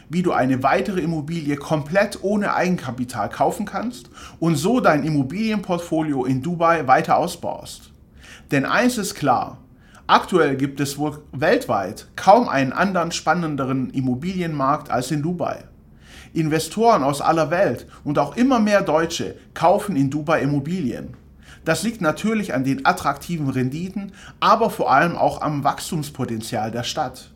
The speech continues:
Trotz gestiegenen Preisen in den vergangenen Jahren spricht viel für ein weiteres Wachstum der Stadt. Die Führung von Dubai hat einen langfristigen Plan und das betrifft vor allem den Zuzug weiterer Menschen.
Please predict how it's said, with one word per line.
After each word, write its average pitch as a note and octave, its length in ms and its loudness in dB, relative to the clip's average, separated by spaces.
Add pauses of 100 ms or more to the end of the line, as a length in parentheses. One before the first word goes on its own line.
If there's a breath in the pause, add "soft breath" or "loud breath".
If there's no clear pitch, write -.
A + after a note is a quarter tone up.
(680 loud breath)
Trotz - 320 2
gestiegenen F#3+ 560 0
Preisen D#3 480 6
in B2+ 100 4
den B2 80 0
vergangenen D3 480 2
Jahren C3 340 2 (200 loud breath)
spricht - 360 -6
viel A3 360 0
für B2+ 200 -2
ein B2 160 2
weiteres E3 520 2
Wachstum C3+ 420 -2
der C3+ 120 -2
Stadt. - 500 -8 (600 loud breath)
Die D3 120 -4
Führung G#3+ 420 0
von D3+ 180 -4
Dubai F3+ 340 2
hat D3 200 -2
einen C3+ 240 2
langfristigen E3+ 800 0
Plan G#2 340 -2 (240 loud breath)
und C3+ 140 0
das - 160 -2
betrifft A3+ 360 -2
vor - 240 -6
allem G3 300 2
den D#3 160 -2
Zuzug E3+ 560 -6
weiterer C#3+ 380 2
Menschen. D3+ 640 -6